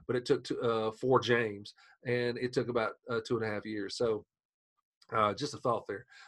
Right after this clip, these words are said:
Again, uh, there's a lot in the Word of God. Don't get in a hurry. Uh, just dive into it. All right. So that's the book study. Now you have the doctrinal study.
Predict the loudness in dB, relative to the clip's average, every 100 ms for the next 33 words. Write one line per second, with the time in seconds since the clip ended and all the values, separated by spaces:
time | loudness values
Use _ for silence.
0 | -8 -4 0 4 4 2 -2 -8 -4 -2
1 | 0 2 6 6 6 2 4 4 2 0
2 | -2 -2 -4 -4 -8 -6 -2 0 0 -4
3 | -10 _ -10 -8 -10 -12 -14 -16 _ _
4 | -8 -4 -2 -4 -8 -12 -12 -2 4 6
5 | 4 0 _ _ _ _ _ 0 4 6
6 | 4 4 8 8 6 0 0 0 -6 -16
7 | -20 _ 4 6 6 4 2 6 10 10
8 | 8 2 -4 -2 -2 -2 -4